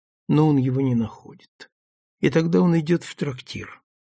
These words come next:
С ним здороваются, но все настороже. Все боятся сказать ему что-нибудь лишнее.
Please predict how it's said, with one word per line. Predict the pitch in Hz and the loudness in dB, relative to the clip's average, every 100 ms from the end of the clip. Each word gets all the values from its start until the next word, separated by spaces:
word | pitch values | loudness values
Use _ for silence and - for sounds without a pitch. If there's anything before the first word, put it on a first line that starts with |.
| _ _ _ | _ _ _
С | - | 0
ним | 190 180 | 2 4
здороваются, | 175 180 156 147 147 151 131 - 151 | 4 4 4 4 0 -4 -6 -4 -2
но | 139 | -2
все | 127 - 175 | -2 -2 0
настороже. | 160 - - 95 127 107 92 90 - _ _ _ | -2 -4 -6 -4 -4 -6 -6 -10 -14 _ _ _
Все | - 160 | 0 2
боятся | 160 185 175 160 - 156 | 2 2 2 0 -2 -4
сказать | - 170 160 143 127 | 0 0 2 0 -2
ему | 143 139 | -2 -2
что-нибудь | 131 151 147 160 185 | -2 -2 -2 -4 -2
лишнее. | 170 - - - 60 - - | -2 -2 -6 -10 -12 -12 -16